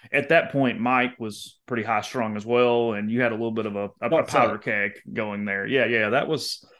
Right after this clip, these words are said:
Speaker 1: that, that, that was the game where Pat Murphy, after the game, uh, criticized Mike Leake, who was his pitcher, and said he wished he had a taser to tase him to speed him up and running to first base. <laughs>
Speaker 2: What,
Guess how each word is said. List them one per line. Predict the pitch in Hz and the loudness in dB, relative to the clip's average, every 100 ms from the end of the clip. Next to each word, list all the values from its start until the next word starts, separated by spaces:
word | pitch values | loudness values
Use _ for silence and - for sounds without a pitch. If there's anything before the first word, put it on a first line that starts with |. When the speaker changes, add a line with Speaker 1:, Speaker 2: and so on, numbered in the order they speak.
| _ _ _ _ - | _ _ _ _ 2
Speaker 1:
that, | 190 180 | 4 4
that, | 175 | 8
that | 208 247 | 8 8
was | 202 | 6
the | 175 | 6
game | 175 175 | 6 6
where | 156 131 | 4 6
Pat | 170 160 | 6 6
Murphy, | 139 151 143 123 | 6 2 4 4
after | 127 127 | 4 0
the | 120 | -4
game, | 120 127 123 120 | -2 0 0 0
uh, | 110 110 | 0 -2
criticized | - 160 147 - 131 117 117 104 | -2 0 2 4 4 6 4 2
Mike | 120 127 117 123 | 0 0 0 0
Leake, | 123 117 - | 0 0 -4
who | 123 | -6
was | 107 | -4
his | 113 104 | -6 -4
pitcher, | 127 117 110 104 - - - _ | -4 -2 -2 -4 -10 -20 -20 _
and | 127 127 | 2 2
said | - 135 120 | 4 4 4
he | 131 | 4
wished | 123 131 - | 4 2 0
he | 123 | -2
had | 120 117 | 0 0
a | 104 | -2
taser | - 143 131 110 104 | -2 2 2 0 -6
to | - 107 | -10 -8
tase | - 135 123 | 0 2 2
him | 131 110 107 | 0 -2 -2
to | 104 113 | -4 -6
speed | - 143 120 | -2 0 2
him | 117 110 | 0 0
up | 110 | 0
and | 107 | -2
running | 107 107 101 | -4 -4 -6
to | |
first | - 107 - | -8 -10 -10
base. | 101 98 - _ | -12 -12 -16 _
<laughs> | - - - - - _ _ _ _ _ - - _ _ _ - _ _ - - _ - | -20 -10 -10 -10 -16 _ _ _ _ _ -20 -20 _ _ _ -20 _ _ -12 -12 _ -10
Speaker 2:
What, | - 175 180 151 | -2 0 0 -2